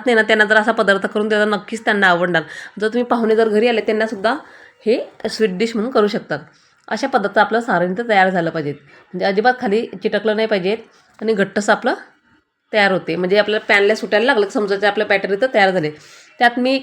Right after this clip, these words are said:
केवडा इसेन्स घेतलेला आहे तीन ते चार थेंब. तुम्हाला जो फ्लेवर आवडत असेल तर तुम्ही त्या फ्लेवरचं इसेन्स वापरू शकतात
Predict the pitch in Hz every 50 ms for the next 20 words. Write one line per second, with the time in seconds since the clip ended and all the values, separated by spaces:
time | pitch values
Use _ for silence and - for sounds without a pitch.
0 | - - 247 233 226 220 233 247 254 247 262 247 240 233 202 190 196 208 208 214
1 | 226 220 220 - 233 226 202 226 220 220 226 202 202 196 - 226 240 240 - -
2 | - - - _ _ - 226 226 226 226 233 226 202 247 262 262 262 254 214 208
3 | 214 214 208 202 214 214 - 269 262 233 202 220 214 - 233 240 240 240 254 262
4 | 269 262 269 220 190 185 185 233 226 226 - 240 220 220 240 247 254 285 277 294
5 | - - -